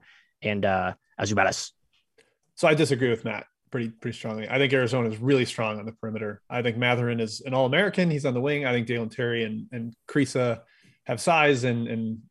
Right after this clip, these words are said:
Speaker 2: Kriisa's a great shooter. Terry's a terrific playmaker on the wing. He's
Speaker 1: Kriisa
Speaker 2: really
Speaker 1: is playing
Speaker 2: involved.
Speaker 1: today, by the way. We should mention that. He is
Speaker 2: Yeah, he,
Speaker 1: officially
Speaker 2: he,
Speaker 1: confirmed playing.
Speaker 2: I think he played last game, right? <clears throat>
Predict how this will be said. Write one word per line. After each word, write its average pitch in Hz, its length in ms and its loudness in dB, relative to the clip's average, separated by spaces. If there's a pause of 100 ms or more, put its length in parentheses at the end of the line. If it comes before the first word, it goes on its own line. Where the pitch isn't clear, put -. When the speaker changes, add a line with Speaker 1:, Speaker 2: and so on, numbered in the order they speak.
(140)
Speaker 2:
Kriisa's 143 300 2
a - 20 0
great 117 220 0
shooter. 120 500 -2 (460)
Terry's 120 320 -2
a 101 60 -8 (160)
terrific 143 420 4
playmaker 117 420 -2
on 107 60 -8
the 113 80 -6
wing. 113 320 -6 (380)
He's 139 100 4
Speaker 1:
Kriisa 151 80 8
Speaker 2:
really 143 140 8
Speaker 1:
is 110 80 2
playing 113 240 2
Speaker 2:
involved. 107 40 0 (120)
Speaker 1:
today, 101 40 2
by 98 160 0
the 92 80 -4
way. 92 120 -6
We 95 80 -8
should 107 180 -8
mention - 240 -14
that. 90 160 -14
He 107 100 -6
is 101 140 -4
Speaker 2:
Yeah, - 60 -8
he, 101 60 -2
Speaker 1:
officially 123 240 -6
Speaker 2:
he, 180 100 0
Speaker 1:
confirmed - 260 -8
playing. - 160 -18
Speaker 2:
I - 20 2
think 175 120 2
he 180 60 -2
played 110 200 -6
last 117 240 -8
game, - 240 -16
right? 131 200 -12
<clears throat> 180 100 -10